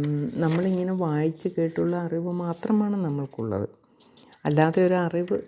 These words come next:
സത്യത്തിൽ സാധാരണ ജനങ്ങൾക്ക് ഇല്ല. എങ്കിലും നമ്മൾക്ക്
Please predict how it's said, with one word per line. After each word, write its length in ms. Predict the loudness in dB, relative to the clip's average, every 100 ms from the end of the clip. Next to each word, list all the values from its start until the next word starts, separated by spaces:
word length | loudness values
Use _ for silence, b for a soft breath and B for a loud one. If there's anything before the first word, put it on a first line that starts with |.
| -12
സത്യത്തിൽ 500 | -10 -8 -8 -6 -4
സാധാരണ 720 | -4 -6 -6 -4 -4 -4 -4
ജനങ്ങൾക്ക് 720 | -4 -2 -2 -2 -4 -2 -4 -2
ഇല്ല. 320 | -2 -2 -2 -6 _ _ b b b b b
എങ്കിലും 380 | 0 2 4 4
നമ്മൾക്ക് 480 | 2 0 -4 -6